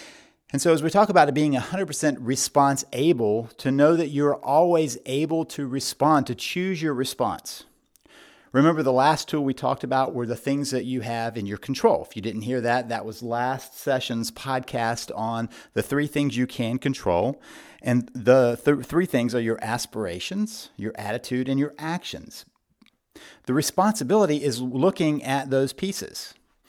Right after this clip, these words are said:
The responsibility is often in your actions, how you choose to respond.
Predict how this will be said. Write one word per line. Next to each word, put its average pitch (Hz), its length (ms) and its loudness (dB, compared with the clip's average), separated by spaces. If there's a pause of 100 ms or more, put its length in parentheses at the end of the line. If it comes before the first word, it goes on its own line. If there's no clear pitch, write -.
(280)
The 107 60 -10
responsibility 156 800 2
is 131 80 -4
often 143 400 0
in 135 200 -2
your 131 280 -2 (120)
actions, 131 600 -6
how 127 160 -4
you 135 180 -2
choose 143 360 -4
to 123 100 -6
respond. 113 720 -4